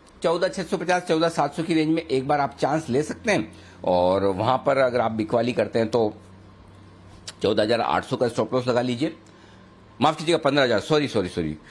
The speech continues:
अ, बिकवाली करनी है, मैंने सारे level चौदह हज़ार कर लीजिए, यहाँ पर पन्द्रह हज़ार के हैं। bank Nifty पर बिकवाली की range है पन्द्रह हज़ार छह सौ पचास, पन्द्रह हज़ार, माफ कीजिएगा, इसको सबको levels को पन्द्रह हज़ार कर लीजिए,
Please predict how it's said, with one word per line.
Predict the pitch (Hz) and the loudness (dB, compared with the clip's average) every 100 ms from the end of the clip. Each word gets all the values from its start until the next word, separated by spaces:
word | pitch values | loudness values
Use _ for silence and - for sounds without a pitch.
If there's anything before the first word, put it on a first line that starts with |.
| - - | -10 -2
अ, | 82 98 101 - | 2 2 0 -2
बिकवाली | 104 113 131 139 | -4 0 2 2
करनी | 139 123 147 | 0 0 2
है, | |
मैंने | 139 135 | 2 0
सारे | 123 120 123 | 2 0 0
level | 110 120 | 0 -2
चौदह | 113 98 104 | -2 -2 0
हज़ार | 104 | -2
कर | 107 | -2
लीजिए, | 95 101 | -6 -4
यहाँ | 143 117 120 | -4 -4 -4
पर | 123 | -6
पन्द्रह | - 104 123 | -4 0 0
हज़ार | 127 123 | 2 0
के | - 117 | 0 -2
हैं। | 156 | 0
bank | 139 113 110 | 0 0 -2
Nifty | 131 | -4
पर | 123 | -2
बिकवाली | 107 95 110 107 | -2 0 0 0
की | 113 | 0
range | 110 113 | 0 0
है | 135 | -2
पन्द्रह | - 110 120 | -2 0 2
हज़ार | 113 123 | 0 -2
छह | - 98 | -4 -10
सौ | 120 | -8
पचास, | 110 120 143 - - - - - | -4 -4 -4 -8 -20 -20 -12 -4
पन्द्रह | 110 113 | 0 0
हज़ार, | 110 110 110 104 - | 2 2 2 0 -2
माफ | 113 110 107 | -2 -2 -2
कीजिएगा, | 104 117 | -2 -2
इसको | 113 | -2
सबको | 113 120 127 | -4 -2 0
levels | 107 110 | 2 0
को | - | -2
पन्द्रह | 110 110 110 | -2 0 2
हज़ार | 107 | 0
कर | 95 85 | -2 -4
लीजिए, | 85 131 | -2 -4